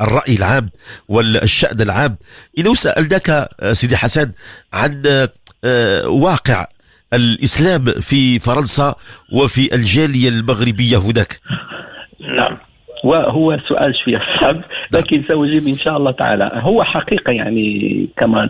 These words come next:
Speaker 2: تسمعون، يعني، آه، الآن، يعني، هذا ال-، السلطات الفرنسية الآن، يعني، بقوانينها، وهي قوانين فقط ل-، لكسب بعض الأصوات.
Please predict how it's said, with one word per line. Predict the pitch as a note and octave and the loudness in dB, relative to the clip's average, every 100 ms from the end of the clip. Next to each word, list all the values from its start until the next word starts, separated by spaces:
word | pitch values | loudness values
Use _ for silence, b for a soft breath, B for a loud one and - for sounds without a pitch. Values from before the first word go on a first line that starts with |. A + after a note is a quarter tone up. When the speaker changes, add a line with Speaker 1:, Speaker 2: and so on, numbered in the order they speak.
| - | -4
Speaker 2:
تسمعون، | - G#2+ A2+ D3+ C#3 | 0 2 4 4 4
يعني، | F#2+ F2 G2+ G2 G2+ - B B B | 2 2 2 2 -2 -4 B B B
آه، | B2+ G#2 - D2 C2+ A1+ A1 G#1+ A1 A1 G#1 - - - - - - - | 2 2 2 2 2 2 2 0 0 0 0 0 0 0 0 -2 -2 -2
الآن، | G1+ D#2+ - B2 A2 | 0 0 2 2 2
يعني، | G#2 F#2+ G2+ F2+ G2 | 2 2 2 2 2
هذا | A2 G#2+ G#2 | 2 0 2
ال-، | G#2 G#2 G#2+ G2 F#2+ - - _ _ - - | 2 2 0 -2 -6 -14 -20 _ _ -10 -4
السلطات | - - G#2 G2+ B2 A#2 | -2 2 2 2 0 0
الفرنسية | G2+ - G#2+ B2+ - B2 A2+ | -2 0 2 0 0 0 2
الآن، | A2 - A#2 A2 A2 A#2+ | 0 0 0 2 0 0
يعني، | - - | 0 0
بقوانينها، | A2+ G#2 - A#2 A2+ A2+ A2+ G2+ A#2+ C#3 - B B B B | 0 0 2 2 4 2 2 2 0 -2 -6 B B B B
وهي | - C#4 | 0 2
قوانين | G3 G3 F#3+ G3 F#3 | 2 2 2 0 -6
فقط | - F#3 E3+ - | -6 -6 -6 -6
ل-، | D3+ C#3 C3+ B2+ B2 A#2+ A2+ - - - - - | -2 0 0 0 -2 0 0 0 0 0 0 0
لكسب | - C4 - E3 | 0 0 0 0
بعض | C3+ A#2 A#2 | 0 2 0
الأصوات. | - G2+ - A2 F#2+ | -2 -6 -4 0 0